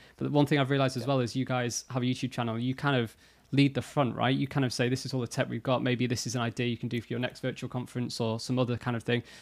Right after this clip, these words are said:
Speaker 1: So it's, I've, what I've been fascinated by was just how much technical expertise you guys seem to have. And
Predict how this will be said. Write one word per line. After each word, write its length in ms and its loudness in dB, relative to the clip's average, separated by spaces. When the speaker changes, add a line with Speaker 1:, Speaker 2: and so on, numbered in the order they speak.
Speaker 1:
So 120 2
it's, 240 2
I've, 220 6
what 120 4
I've 200 6
been 120 0
fascinated 420 -4
by 120 0
was 120 -2
just 180 -6
how 80 0
much 220 -2
technical 460 0
expertise 600 -2
you 140 -6
guys 300 -4
seem 220 -4
to 100 -12
have. 320 -2
And 160 -4